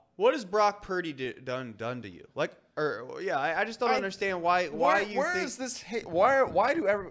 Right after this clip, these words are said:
Speaker 2: why does everyone think I hate him? I literally said and clarified, "Let's not get our hopes up." That's all I said.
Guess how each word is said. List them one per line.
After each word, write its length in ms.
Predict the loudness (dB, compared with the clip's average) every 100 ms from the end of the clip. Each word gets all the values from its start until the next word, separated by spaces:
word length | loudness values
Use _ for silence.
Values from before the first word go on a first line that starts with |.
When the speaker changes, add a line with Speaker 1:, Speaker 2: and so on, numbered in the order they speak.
| -8
Speaker 2:
why 220 | -2 -2
does 140 | -2
everyone 300 | -6 -6 -8
think 200 | -10 -10
I 60 | -10
hate 260 | -8 -6 -6
him? 120 | -2
I 120 | -2
literally 460 | 0 0 -2 -2 -6
said 280 | 0 2 2
and 100 | 0
clarified, 760 | 6 8 8 2 -4 -4 -10 _ _ _ _ 2
"Let's 260 | 2 2
not 260 | 0 2 2
get 120 | 2
our 120 | 2
hopes 380 | 2 -2 -4 -4
up." 260 | -4 -4 -12 _ _ _ _ _ _ -4
That's 240 | -4 2
all 140 | 4
I 100 | 4
said. 360 | 2 -4 -8